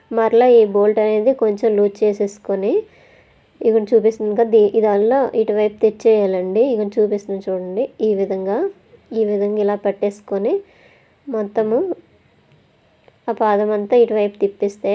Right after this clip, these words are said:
ఈ చివరికి, ఆ, ఆ, ఇంకో నీ-, ఇంకొక హోల్ ఉంటుందండి.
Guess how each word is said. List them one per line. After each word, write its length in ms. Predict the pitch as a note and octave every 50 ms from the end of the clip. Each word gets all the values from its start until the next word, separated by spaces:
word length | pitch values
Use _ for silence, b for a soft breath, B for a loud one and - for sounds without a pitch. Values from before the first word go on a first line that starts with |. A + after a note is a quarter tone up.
| B3+ D#4+
ఈ 100 | C#4 A#3+
చివరికి, 600 | A#3 - A#3+ A3 G#3+ G#3+ G#3+ A3 G#3+ G#3+ C#4 D#4+ A4+ A#4+ A#4 B B B B B B B B B B B - - -
ఆ, 80 | - A#3 A3+ A3 G#3+ G#3 G3+ G3+ G3 - - -
ఆ, 80 | A3 A3 G#3+ G#3 - _ _ -
ఇంకో 260 | C#4 A3+ A3+ A3 A3 G#3+
నీ-, 180 | A3 A3 G#3+ G#3+ G#3 G#3
ఇంకొక 360 | G#3 G#3 G#3+ G#3+ G3+ - A#3 A#3+
హోల్ 260 | A#3 A#3 G#3+ G#3+ G#3+ G#3+
ఉంటుందండి. 560 | G#3+ G#3 G3+ G3 F#3 F#3+ F#3 F#3 F#3 - -